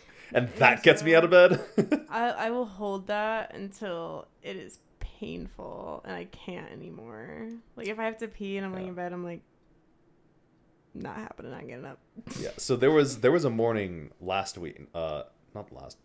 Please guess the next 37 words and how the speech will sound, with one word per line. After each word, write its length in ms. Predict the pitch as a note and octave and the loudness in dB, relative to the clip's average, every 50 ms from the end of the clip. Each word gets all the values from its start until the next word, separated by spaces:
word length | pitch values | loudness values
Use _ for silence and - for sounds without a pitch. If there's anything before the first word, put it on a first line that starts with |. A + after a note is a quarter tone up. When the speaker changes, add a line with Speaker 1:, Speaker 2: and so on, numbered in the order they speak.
| _ _ - | _ _ -8
Speaker 1:
well, 180 | G#2 G2 G2 G2 G2 | -8 -8 -8 -8 -8
the 80 | G#2+ | -6
week 220 | A2+ C#3 E3+ D#3 - | -4 -4 -4 -4 -8
before 220 | - - - C#2+ | -14 -12 -12 -12
last 240 | C2 - - - - | -12 -12 -14 -16 -18
week. 120 | - - - | -20 -20 -12
Either 180 | - G#2 - C#2+ | -10 -10 -10 -8
way, 120 | A1 G1+ - _ - - - _ _ | -12 -14 -14 _ -20 -20 -20 _ _
doesn't 200 | - G#2+ F2+ E2+ | -6 -6 -6 -6
really 160 | D2 C2 A#1 A1+ | -8 -12 -12 -12
matter. 240 | A1+ A1+ - - _ - - _ - | -14 -14 -16 -18 _ -20 -16 _ 0
There 80 | D3 | 2
was 120 | F3+ F#3 D3 | 4 4 4
a 40 | B2 | 4
week 240 | A#2+ A#2 A2+ - | 2 2 0 0
where 260 | - G2+ F2+ - - G2+ | -2 0 0 0 0 2
I 120 | A2 B2 | 2 2
woke 280 | A#2+ G#2+ G#2 G#2 G2+ - | 4 4 2 0 2 0
up, 200 | F#2+ F2 - - | 0 -2 -2 -4
have, 320 | G2 G2+ G#2+ G2 - - | -4 -4 -4 -4 -4 -8
for 140 | - - G2+ | -4 -2 -2
whatever 540 | F#2+ F#2+ G#2 A#2+ D#3 F3 D3+ C#3+ C3+ B2 A#2 | -2 -2 0 6 8 10 10 10 8 6 4
reason, 320 | A2 A2 G#2+ F#2 F#2+ F2+ - - | 2 2 0 -2 -4 -6 -4 -2
I 100 | C#3 C#3+ | 0 0
had 80 | C3 - | 0 0
to 60 | - | -2
pee, 320 | - - - - G#2+ - - - | -12 -16 -14 -14 -14 -12 -8 -2
I 100 | G2+ A2 | 2 2
had 80 | A#2 A2+ | 2 2
to 60 | F#2+ | 0
piss 240 | - G2 E2+ - - - - - _ _ _ | -2 -6 -6 -6 -8 -16 -20 -20 _ _ _
so 340 | - - - - A#2+ A2+ G#2 | -10 -4 4 6 6 6 6
bad. 140 | G2+ E2+ - | 4 2 0
Like, 140 | F#2+ G2 G#2+ | 0 4 6
I 80 | A2 | 6
woke 280 | A#2 A#2+ C#3+ D3+ C#3+ C3 | 6 8 6 6 6 4
up 280 | B2+ D3 - - - | 2 2 0 -4 -20